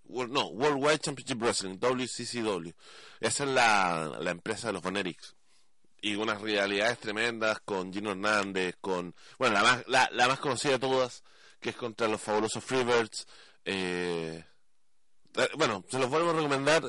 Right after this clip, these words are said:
ya lo hice, pero no me canso. Está en la network, eh, el especial de W W E de, de Rise and Fall of the, o W C C W, toda la historia de los Von Erich. Y aparte en YouTube está otro documental que se llama Heroes of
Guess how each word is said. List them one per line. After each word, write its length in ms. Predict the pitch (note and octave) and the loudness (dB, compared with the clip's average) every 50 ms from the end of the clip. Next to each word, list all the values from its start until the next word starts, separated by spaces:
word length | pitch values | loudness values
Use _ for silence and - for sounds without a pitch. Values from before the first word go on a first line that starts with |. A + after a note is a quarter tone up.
| G#2 | -4
ya 140 | - A2+ B2+ | -2 0 0
lo 200 | C3 C3 B2+ B2+ | 2 4 2 2
hice, 360 | B2+ B2 - C#3 B2+ B2+ A#2 - - | 2 0 0 0 0 0 0 -2 -4
pero 280 | - G#2+ G#2+ G#2+ G#2 | -4 -2 0 0 0
no 340 | G#2 G#2+ A2+ A2 A2 A2 A2 | 0 0 0 0 0 0 0
me 140 | A2 G#2+ G2+ | -2 -2 0
canso. 420 | G#2+ G#2+ A2 A2 - - A#2+ A#2+ - - - - - - - | 0 0 0 -2 -2 -4 -4 -4 -6 -10 -18 -20 -20 -20 -14
Está 260 | - - - - B2 | -12 -12 -2 0 2
en 80 | A#2 A#2 | 4 4
la 60 | A#2 A#2 | 4 2
network, 600 | A#2 B2 B2 A2 A2 G#2 G#2+ A2+ A#2 - - - - | 2 0 0 0 0 0 2 2 0 -2 -6 -12 -4
eh, 560 | - F#2 G2 F#2+ F#2+ F#2+ F#2+ F#2 F#2 F#2 F2+ F2 F2+ F2 F2 F2 E2+ E2+ E2+ D#2+ D#2+ D#2+ D#2 - _ _ - - - - - - - - - | -2 0 2 2 2 2 2 2 2 2 0 0 -2 -4 -6 -6 -6 -6 -8 -8 -10 -12 -14 -16 _ _ -20 -20 -20 -20 -20 -20 -20 -12 -4
el 140 | - - A2 | -2 -2 0
especial 600 | G#2+ - - A#2 - - - C#3 C3 C3 C3+ B2+ | -2 -2 -2 -2 -2 2 4 4 4 4 4 2
de 320 | G#2+ A2 G#2+ G#2 G#2 G#2 G2+ | 2 2 2 4 2 2 2
W 280 | G2+ G#2 G#2 G#2 G#2+ | 0 0 0 2 2
W 300 | G#2+ G#2+ G#2 G#2 G#2+ A2 | 2 2 2 0 0 -2
E 40 | A2+ | -2
de, 520 | G#2+ A2 G#2+ G2+ G2+ G2+ G2 G2 F#2+ F#2+ F#2 | 0 0 2 2 2 2 2 0 0 0 0
de 80 | G2 F#2 | -2 0
Rise 260 | G2 A2 A2+ - A#2+ | 0 -2 -2 -2 -6
and 60 | G2+ | -8
Fall 240 | - - A#2 A#2 B2 | -4 -2 0 0 2
of 120 | A#2 G#2 F#2+ | 0 0 0
the, 260 | G#2 G2+ G2+ G2+ - - A1+ | 0 0 0 0 -2 -4 -4
o 300 | C2+ E2+ F#2 F2+ F2+ E2+ - | -4 -2 -2 -2 -2 -4 -8
W 480 | - E2 G#2 B2 B2+ C3 B2 B2 B2 A2+ | -14 -4 0 2 2 2 2 -2 -4 -4
C 240 | - - - B2+ A#2+ | -4 -6 -6 -6 -6
C 160 | - - A2 | -6 -4 -2
W, 480 | G#2 A#2+ C#3 C3+ G#2+ G2+ A#2 C3 A2+ - - | 0 2 2 2 0 0 -4 -4 -6 -4 0
toda 160 | B2+ B2+ B2 | 2 2 2
la 80 | G#2 F2 | 2 0
historia 180 | - - G#2+ | -2 -2 -2
de 60 | G2 F#2+ | -2 -2
los 100 | F#2+ F2+ | -2 -4
Von 140 | F#2 F#2 | -4 -4
Erich. 200 | G2+ G2+ G#2+ B2+ - - - - - - - - | -4 -4 -4 -6 -10 -14 -20 -20 -20 -12 -2 0
Y 40 | |
aparte 300 | A2+ G#2+ B2+ D3 E3 E3 | 2 4 4 2 2 2
en 80 | F3+ D3+ | 2 2
YouTube 260 | C3 B2 C3+ E3+ E3 - | 2 2 0 0 0 -2
está 500 | A#2+ A#2 - - C3+ B2+ B2+ B2+ B2+ C3 | -4 -4 2 4 6 8 8 8 8 6
otro 240 | D3+ F#3 F#3 G#3+ F#3 | 4 4 2 2 2
documental 400 | D#3+ D3 C3 B2 A#2+ - D#3 C#3 | 2 2 0 0 -2 -2 -4 -2
que 80 | C#3 | -2
se 100 | C3+ - | -2 -2
llama 140 | C3+ B2+ C3+ | 0 2 2
Heroes 560 | C3 A#2+ - - E3 D#3+ D#3+ E3 D#3+ D3 - | 0 0 -2 0 0 2 2 2 0 0 0
of 220 | - A2 A2 G#2+ | -2 -2 -2 -4